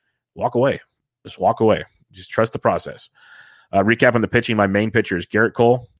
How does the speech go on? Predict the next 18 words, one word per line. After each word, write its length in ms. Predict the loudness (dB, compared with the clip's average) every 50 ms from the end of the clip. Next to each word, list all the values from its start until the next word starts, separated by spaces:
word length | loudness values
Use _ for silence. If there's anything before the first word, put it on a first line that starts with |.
| _ _ _ _ -8
Brandon 280 | -4 -2 0 0 2
Woodruff, 400 | 2 2 2 2 -2 -4 -4 _ _ _ _ _ _ _ _ -10
Danny 200 | -8 -6 -4 -2
Duffy, 420 | -2 -2 -2 -2 -6 -12 -12 -14 _ _ _ _ _ _ _ _ -10
Nate 240 | -4 -4 -4 -2 -2
Eovaldi, 460 | -4 0 0 2 0 0 0 -4 -6 _ _ _ _ _ _ -14
Michael 340 | -8 -4 -4 -4 -4 -4
Pineda. 360 | -8 -6 -8 -8 -8 -10 -14 -14 -10
Those 160 | -8 -8 -6
five. 320 | -4 -4 -4 -4 -4 -10 _ _ _ _ _ _ _ _ _ -12
Those 120 | -10 -10
are 60 | -8 -6
the 80 | -4
main 200 | -4 -4 -4 -4
five 260 | -4 -2 0 2 2
I'm 120 | 0 0 0
going 260 | 0 2 2 2 0
with. 240 | 0 0 -2 -2